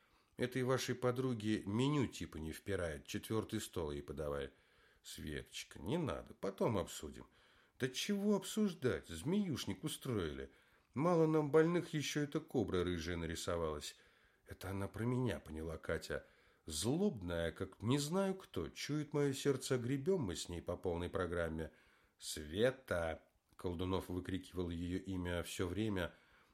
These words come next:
пока продолжалась обличительная тирада – но на Светлану Эдуардовну, видимо, нашёл стих «Не могу молчать». «Я», сказала Катя с достоинством, появляясь из-за шкафа,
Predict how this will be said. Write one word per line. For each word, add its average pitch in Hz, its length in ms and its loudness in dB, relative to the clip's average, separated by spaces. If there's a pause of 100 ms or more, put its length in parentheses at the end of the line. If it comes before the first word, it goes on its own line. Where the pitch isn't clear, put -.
пока 90 340 2
продолжалась 87 720 2
обличительная 87 680 -2
тирада – 101 540 0 (420)
но 107 180 2
на 110 100 4
Светлану 107 500 2
Эдуардовну, 101 600 2
видимо, 95 320 0
нашёл 95 440 0
стих - 480 -6
«Не 87 100 -2
могу 90 260 0
молчать». 95 580 0 (960)
«Я», 139 520 -2
сказала 101 460 2
Катя 92 320 0
с 82 80 -2
достоинством, 90 720 0
появляясь 90 540 2
из-за 87 260 0
шкафа, 85 540 0